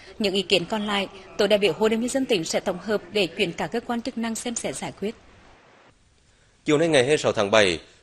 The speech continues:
Speaker 2: tổ đại biểu Hội đồng Nhân dân tỉnh gồm ông Nguyễn Công Huấn, Ủy viên Thường vụ Tỉnh ủy, Trưởng ban Dân vận Tỉnh ủy, ông Hoàng Văn Tâm, Phó Bí thư Thường trực Tỉnh ủy Đồng Hới, ông Nguyễn Việt Hải, Tổng giám đốc Công ty Trách nhiệm hữu hạn Tập đoàn Sơn Hải đã có buổi tiếp xúc cử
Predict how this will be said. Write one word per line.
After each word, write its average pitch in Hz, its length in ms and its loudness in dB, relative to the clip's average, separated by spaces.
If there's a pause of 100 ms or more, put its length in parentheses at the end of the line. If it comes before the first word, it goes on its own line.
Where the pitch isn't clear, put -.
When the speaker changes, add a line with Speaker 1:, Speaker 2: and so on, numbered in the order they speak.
Speaker 2:
tổ 117 180 2
đại 113 120 4
biểu 120 220 2
Hội 123 160 0
đồng 123 140 0
Nhân 151 100 -2
dân 151 120 0
tỉnh 92 380 0 (100)
gồm 117 200 2
ông 139 300 4
Nguyễn 127 180 2
Công 156 160 0
Huấn, 101 240 2 (100)
Ủy 113 160 0
viên 147 160 -2
Thường 143 120 0
vụ 120 100 -2
Tỉnh 98 160 -2
ủy, 104 320 2 (220)
Trưởng 107 220 4
ban 143 180 0
Dân 135 120 0
vận 113 100 2
Tỉnh 107 160 -2
ủy, 98 300 2 (360)
ông 139 240 4
Hoàng 123 200 2
Văn 135 120 2
Tâm, 135 240 6 (320)
Phó 107 120 6
Bí 104 140 2
thư 165 200 2
Thường 143 220 0
trực 131 140 -4
Tỉnh 120 140 -2
ủy 113 120 0
Đồng 104 120 0
Hới, 101 300 4 (360)
ông 139 240 2
Nguyễn 131 120 0
Việt 139 200 0
Hải, 104 300 2 (280)
Tổng 120 200 4
giám 90 180 4
đốc - 160 -4
Công 151 140 4
ty 147 140 -2
Trách 190 180 -2
nhiệm 127 120 2
hữu 131 100 -4
hạn 139 180 0
Tập 123 120 -4
đoàn 123 140 2
Sơn 147 140 -2
Hải 113 280 2 (280)
đã 160 100 4
có 113 160 4
buổi 110 200 6
tiếp 95 200 0
xúc 180 120 -2
cử 101 160 2